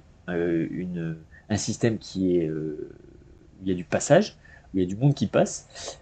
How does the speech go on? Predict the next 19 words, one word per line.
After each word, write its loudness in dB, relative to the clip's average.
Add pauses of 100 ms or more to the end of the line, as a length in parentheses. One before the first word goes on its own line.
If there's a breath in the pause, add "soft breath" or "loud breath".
(140)
euh, 6
vous -6
pouvez 2
voir 8
aussi 2
le 6
nombre 6
de 6
vaisseaux -2
qui -12
sont 0
tués. 2 (600 loud breath)
Euh, 4
le 0
nombre -4
de, 4
de 0
vaisseaux -2
qui, -6